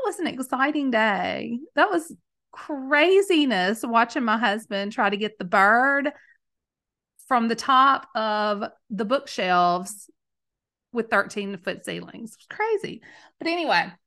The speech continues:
okay, I have made a wreath before. I might try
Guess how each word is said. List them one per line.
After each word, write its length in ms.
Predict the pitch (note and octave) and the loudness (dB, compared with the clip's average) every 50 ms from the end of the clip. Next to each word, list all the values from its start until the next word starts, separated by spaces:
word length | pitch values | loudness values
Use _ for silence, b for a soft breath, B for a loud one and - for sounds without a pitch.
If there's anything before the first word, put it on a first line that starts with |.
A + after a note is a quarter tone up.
| - | -2
okay, 240 | C#4+ D4+ D4+ C4+ A#3+ | 0 2 2 4 4
I 60 | B3+ | 4
have 260 | C4 C4+ C#4+ C4+ C#4 D4 | 4 4 2 0 0 -2
made 220 | C#4+ A#3 A3 A3+ | -2 -2 -2 -2
a 40 | A3 | -2
wreath 300 | G#3 F#3+ F#3 G3 - - | -4 -4 -4 -4 -6 -8
before. 500 | F#3+ F3 - F#3+ D#3+ E3+ E3+ F#3 G#3+ - - | -12 -10 -10 -8 -6 -6 -4 -4 -4 -2 0
I 80 | D#4+ F4+ | 0 0
might 420 | A#4+ C#5+ D5 D#5 D#5 C#5+ - - | 2 0 0 0 0 -2 -4 -10
try 240 | - - - F4+ | -10 -6 -6 -6